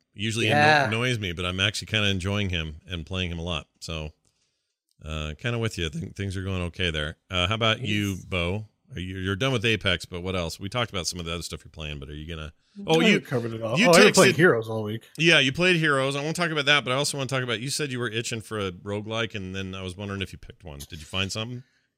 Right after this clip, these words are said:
Speaker 3: Yeah, so what I've been doing is I've been,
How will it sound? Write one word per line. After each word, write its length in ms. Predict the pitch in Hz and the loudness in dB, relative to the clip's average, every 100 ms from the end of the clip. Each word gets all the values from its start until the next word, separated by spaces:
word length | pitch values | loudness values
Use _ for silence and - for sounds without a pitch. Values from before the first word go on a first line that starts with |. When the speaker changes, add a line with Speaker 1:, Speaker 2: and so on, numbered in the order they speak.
| _ _ | _ _
Speaker 3:
Yeah, 500 | 160 180 190 180 151 | -2 6 8 10 8
so 300 | - 165 156 | 8 6 8
what 160 | 165 | 10
I've 140 | 196 175 | 8 6
been 140 | 143 | 4
doing 240 | 139 143 139 | 8 8 8
is 120 | 120 | 4
I've 120 | 123 | 2
been, 400 | 127 131 131 139 | 0 -4 -8 -12